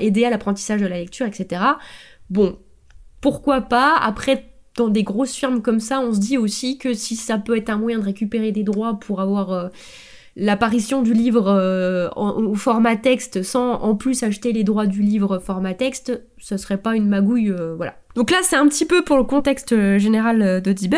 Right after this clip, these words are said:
Alors, euh, pour ceux qui seraient pas, euh, familières du, du système,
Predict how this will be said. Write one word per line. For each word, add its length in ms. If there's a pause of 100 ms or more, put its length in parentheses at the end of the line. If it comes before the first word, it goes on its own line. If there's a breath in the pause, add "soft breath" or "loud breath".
Alors, 240
euh, 60 (120)
pour 140
ceux 160
qui 200
seraient 260
pas, 680
euh, 20
familières 540
du, 200
du 120
système, 640